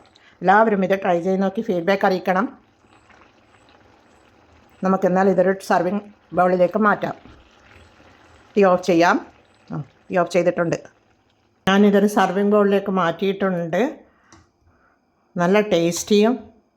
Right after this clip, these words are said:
അമ്മിയുമായ ഈ കറി എല്ലാവരും ഇത് ട്രൈ ചെയ്ത് നോക്കി ഫീഡ്ബാക്ക് അറിയിക്കണേ, കമൻറ്റ് ചെയ്യണേ,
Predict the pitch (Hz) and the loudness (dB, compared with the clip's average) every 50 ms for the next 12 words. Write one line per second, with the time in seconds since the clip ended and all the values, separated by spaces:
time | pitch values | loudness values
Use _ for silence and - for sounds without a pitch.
0 | _ _ _ _ _ _ _ _ _ _ - 175 175 190 208 220 214 208 196 185 | _ _ _ _ _ _ _ _ _ _ -6 -2 0 2 4 4 4 4 4 4
1 | 190 185 190 214 214 - 185 180 185 196 214 202 208 - 190 175 165 160 170 196 | 4 4 2 2 0 -2 -4 -4 -2 -2 -4 -4 -4 -2 0 0 0 0 0 -2
2 | 220 226 214 - - - _ _ _ _ _ _ _ _ _ _ _ _ _ - | -2 -4 -4 -8 -14 -20 _ _ _ _ _ _ _ _ _ _ _ _ _ -4
3 | 165 175 185 190 196 208 208 208 202 202 190 185 190 - 185 165 165 165 175 185 | 0 2 2 4 4 4 4 4 4 2 2 0 -2 -2 -2 -2 -2 -2 -2 0
4 | 185 190 196 190 190 214 196 - 202 175 170 160 160 180 185 185 - 202 175 175 | 0 0 0 0 -2 -4 -4 -4 -2 -4 -4 -4 -2 -2 -2 0 0 0 0 0
5 | 175 175 175 - 190 170 170 180 220 262 - - - _ _ _ _ _ _ _ | -2 -4 -4 -2 -2 -2 -2 -2 -4 -6 -8 -10 -20 _ _ _ _ _ _ _
6 | _ _ _ _ _ _ _ _ - - - - - - 185 175 175 180 185 180 | _ _ _ _ _ _ _ _ -20 -20 -20 -16 -10 -6 -4 -4 -2 -2 -2 0
7 | 202 202 202 196 185 180 175 170 165 185 | 0 0 0 0 -2 0 0 -2 0 0